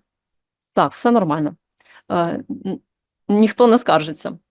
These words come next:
А, основні розділи грантової заявки. І переходимо безпосередньо до, а, теми, трошки план. Ну, я зі свого боку про грантові заявки, про чернетку, про цілі та задачі. До речі, поняття чернетки, я думаю, в нас відрізняється трошки від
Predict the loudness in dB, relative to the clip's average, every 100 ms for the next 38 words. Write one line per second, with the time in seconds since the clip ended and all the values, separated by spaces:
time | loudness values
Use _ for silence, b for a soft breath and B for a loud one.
0 | _ -4 -2 -2 -4 -6 0 2 4 4
1 | 2 -2 -4 -4 -6 -6 -6 -6 -8 -8
2 | -8 -6 -8 -8 -8 -6 -8 -10 -20 _
3 | -8 -6 -6 -6 -6 -6 -12 _ _ _
4 | _ _ -12 -10 -8 -10 -12 _ _ _
5 | _ _ -6 -4 -2 -4 -6 _ -6 -6
6 | -6 -2 4 6 4 2 _ _ _ _
7 | _ -2 -2 -4 _ 0 2 2 2 4
8 | 6 6 4 0 -2 -10 -4 -4 -4 -8
9 | -6 -2 -2 -4 -14 B B B B B
10 | -10 -8 -4 0 0 0 -4 -10 -10 -8
11 | -12 -14 -8 -6 -6 -6 -10 -6 -4 -4
12 | -4 -6 -2 -2 -4 -8 -6 -2 -2 -4
13 | -8 -6 -4 -4 -6 -4 -2 -2 0 -2
14 | -4 -6 -6 0 0 0 -4 -6 -6 -6
15 | -8 -6 -4 -6